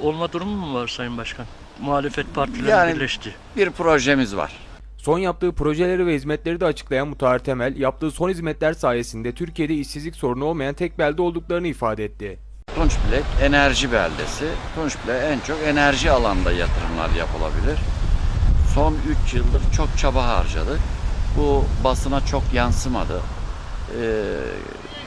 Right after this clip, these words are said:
Speaker 2: belki bu işte biz de yeterince, e, bu konuyu reklam aracı gibi kullanmayı da düşünmedik. Ama bugün çok şükür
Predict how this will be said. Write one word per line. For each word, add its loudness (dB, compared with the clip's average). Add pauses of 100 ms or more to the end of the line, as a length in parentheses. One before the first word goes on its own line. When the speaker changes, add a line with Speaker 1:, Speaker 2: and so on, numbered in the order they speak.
(340)
Speaker 2:
belki 2
bu -2
işte -4 (100)
biz -4
de 0 (440)
yeterince, -2 (400)
e, -4 (960)
bu -6
konuyu -2 (760)
reklam 4
aracı 4
gibi 4 (440)
kullanmayı 4
da 4
düşünmedik. 4 (460)
Ama 2
bugün 0 (480)
çok 6
şükür 4